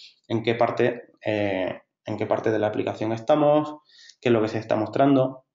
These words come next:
mucho mejor que maquetar con divs, por lo menos a mi juicio. Y aquí, pues, viene el primer problema, ¿vale? Como ya habíamos comentado, Internet Explorer. Por suerte o por desgracia, yo creo que por desgracia,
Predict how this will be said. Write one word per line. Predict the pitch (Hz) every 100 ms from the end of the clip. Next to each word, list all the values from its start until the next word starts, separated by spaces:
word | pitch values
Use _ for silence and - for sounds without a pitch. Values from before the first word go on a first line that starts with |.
| -
mucho | 120 120
mejor | 120 123
que | 127
maquetar | 117 107 107
con | 104 92
divs, | - - - _ _ _
por | -
lo | 110
menos | 110 120 123 - _ _ _ _
a | -
mi | -
juicio. | - - - - - _ _ _ _ _ _ _ _ _ _ _ -
Y | 123 120 120
aquí, | 123 123 156 160 156 - -
pues, | 151 143
viene | 151
el | 156
primer | 139 143 143
problema, | 123 117 139 95 - -
¿vale? | 117 135 135
Como | 120
ya | 117
habíamos | 123 139 139
comentado, | 110 104 104 113 104 - -
Internet | 120 117 113 123
Explorer. | 143 - 104 90 - - _ _ _ _ _ _ _ _ -
Por | 110 113
suerte | - 156 175
o |
por | 165
desgracia, | 147 135 143 143
yo | 123
creo | 135 139
que | 135
por | -
desgracia, | 104 107 123 - 135 139 -